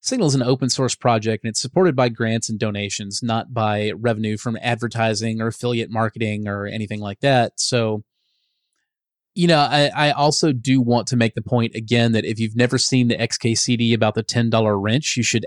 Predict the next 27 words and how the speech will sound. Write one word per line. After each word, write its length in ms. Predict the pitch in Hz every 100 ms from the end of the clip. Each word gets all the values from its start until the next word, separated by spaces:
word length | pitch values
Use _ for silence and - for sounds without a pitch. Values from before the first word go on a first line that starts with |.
| -
absolutely 760 | 131 123 127 - 131 131 120 107
read 260 | 113 120
it 160 | 160 - -
if 180 | 127 123
you're, 240 | 110 110 -
you 120 | 117
know, 240 | 113 107 127 117
really 320 | 120 135 131
serious 640 | 123 135 123 127 127 - - _ _ -
about 340 | 123 123 117
encryption 380 | 123 113 127 -
and 160 | 117 107
privacy, 580 | 120 120 123 127 123 - _ _ _
because 280 | 123 131 117
a 60 | 120
lot 240 | 131 143
of 60 | 135
people 260 | 127 123
get 200 | 117 110
tripped 300 | - 123 -
up, 240 | 107 104 - -
uh, 360 | 127 107 104 101 - _
worrying 500 | 135 123 127 127 117
too 240 | 110 - 160
much 240 | 143 131
about 220 | 123 117
the 100 | 117